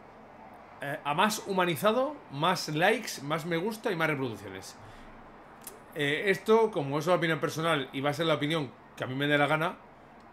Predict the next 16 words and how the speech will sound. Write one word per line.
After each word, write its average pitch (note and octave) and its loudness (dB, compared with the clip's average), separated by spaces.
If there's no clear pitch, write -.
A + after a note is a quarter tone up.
paso A2+ -2
mi B2+ -2
opinión, C#3 0
esta E3+ 2
foto G#3 2
ahora G3 6
sí, G3+ -2
pues, D#3 0
de D3 4
primera E3+ 2
comunión, G3 0
pues, D3 -6
genera D3 0
lo E3+ 2
que C3 -4
genera. G#2 -4